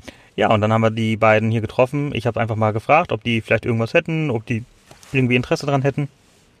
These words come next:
Und tatsächlich hat uns der Sami was angeboten. Und, äh, da haben wir zugeschlagen. Ich weiß gar nicht, ob wir schon verraten wollen,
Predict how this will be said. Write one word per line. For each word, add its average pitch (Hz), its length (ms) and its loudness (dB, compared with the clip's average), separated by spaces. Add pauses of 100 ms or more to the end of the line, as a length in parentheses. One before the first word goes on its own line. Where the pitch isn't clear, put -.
(720)
Und 127 100 0
tatsächlich 98 420 2
hat 107 120 -4
uns 113 120 2
der 117 100 2
Sami 104 320 0
was 127 100 0
angeboten. 104 600 0
Und, 104 320 0
äh, 104 240 4
da 104 120 0
haben 113 60 2
wir 113 80 -2
zugeschlagen. 110 480 0
Ich 104 80 -8
weiß 110 100 -2
gar 113 80 2
nicht, 107 80 -2
ob 113 60 -4
wir 113 60 -2
schon 120 120 0
verraten 120 360 2
wollen, 107 280 2